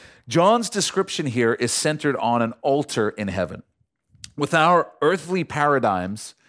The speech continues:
most of us read this and immediately imagine a multitude of cramped people reaching their hands out from underneath irregular-sized altars like prisoners trapped in a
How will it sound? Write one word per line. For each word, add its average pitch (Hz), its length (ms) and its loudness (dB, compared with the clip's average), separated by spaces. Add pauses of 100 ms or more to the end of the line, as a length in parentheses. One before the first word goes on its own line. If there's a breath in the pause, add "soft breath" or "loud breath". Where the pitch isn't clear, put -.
(140)
most 214 240 2
of 175 100 0
us - 160 0
read 143 260 0
this 117 320 -2 (380 loud breath)
and 151 160 2
immediately 175 540 4
imagine 147 500 2
a 135 60 4
multitude 160 720 0
of 143 180 0 (240 loud breath)
cramped 185 640 0
people 180 560 2 (260 loud breath)
reaching 185 500 0
their 185 200 4
hands 175 560 2
out 165 260 0
from 160 200 -4
underneath 160 580 0 (220 loud breath)
irregular-sized 156 1040 2
altars 139 480 0
like 131 240 0
prisoners 175 560 0
trapped 165 400 0
in 160 80 0
a 135 180 2